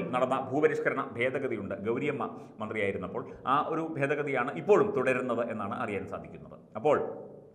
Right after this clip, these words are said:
ശരിക്കും ഭരണഘടനയെ പരിഹസിക്കുന്ന, അവഹേളിക്കുന്ന, ഭരണഘടനയെ, ഭരണഘടനയ്ക്ക്, ഇന്ത്യൻ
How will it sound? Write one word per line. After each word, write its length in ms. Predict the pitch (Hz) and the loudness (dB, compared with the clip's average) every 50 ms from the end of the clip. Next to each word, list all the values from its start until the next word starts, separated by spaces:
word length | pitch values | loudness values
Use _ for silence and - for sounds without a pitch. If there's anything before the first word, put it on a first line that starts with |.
| - - - - - - _ - 147 | -20 -20 -20 -20 -20 -20 _ 2 2
ശരിക്കും 300 | 156 160 - 156 220 - - 143 | 2 4 2 0 0 0 0 2
ഭരണഘടനയെ 500 | 147 165 170 190 185 180 175 175 170 170 170 - - 143 | 2 4 4 6 6 6 6 6 4 0 0 2 4 4
പരിഹസിക്കുന്ന, 600 | 139 143 - 160 165 - 143 123 135 113 117 131 - - - - - - 127 | 4 4 4 2 0 0 -2 -6 -4 -4 -4 -4 -4 -6 -12 -6 -2 0 2
അവഹേളിക്കുന്ന, 560 | - 170 156 160 156 143 135 - 120 113 127 - - - - - - - - | 2 4 4 4 4 4 2 0 0 -2 -2 -2 -4 -6 -12 -12 -8 -4 -2
ഭരണഘടനയെ, 520 | 131 147 165 165 170 156 165 170 185 196 - - - - - - - - - 135 | 0 0 2 2 4 4 4 2 2 -2 -4 -8 -10 -12 -14 -16 -14 -6 0 2
ഭരണഘടനയ്ക്ക്, 520 | 156 165 180 180 185 190 175 175 - 135 127 | 4 6 6 6 6 6 4 2 0 -2 0
ഇന്ത്യൻ 200 | 143 160 196 202 | 4 4 4 4